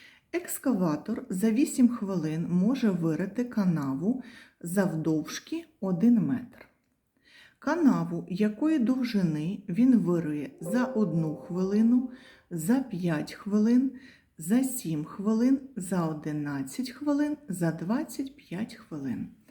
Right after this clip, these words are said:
Приступаємо до виконання завдання.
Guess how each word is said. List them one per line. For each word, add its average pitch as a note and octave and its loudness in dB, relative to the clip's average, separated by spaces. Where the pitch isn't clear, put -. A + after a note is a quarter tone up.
Приступаємо D#3 -6
до E3 -6
виконання G#3+ 0
завдання. B2+ -8